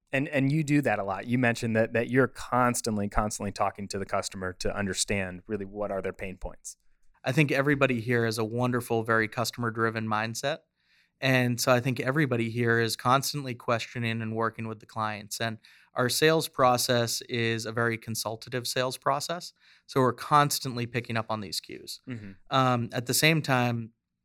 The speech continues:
Speaker 2: there's a handful of us that are constantly traveling, constantly working with the customers. And,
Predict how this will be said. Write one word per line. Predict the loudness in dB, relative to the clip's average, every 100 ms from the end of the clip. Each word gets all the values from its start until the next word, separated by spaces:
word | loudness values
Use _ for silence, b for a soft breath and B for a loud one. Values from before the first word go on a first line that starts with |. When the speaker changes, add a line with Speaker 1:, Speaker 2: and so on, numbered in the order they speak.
| _
Speaker 2:
there's | 2 2 4
a |
handful | 2 0 -2 0
of | 2
us | 2 0
that | -4
are | -8
constantly | -6 -2 -2 -2 -8 -8 -8
traveling, | 0 2 2 0 -6
constantly | -2 -4 -4 -8 -8 -6
working | -4 -6 -8
with | -12
the | -8
customers. | -4 -4 -6 -10 -12 -16 b b b b b
And, | 2 4 2 -2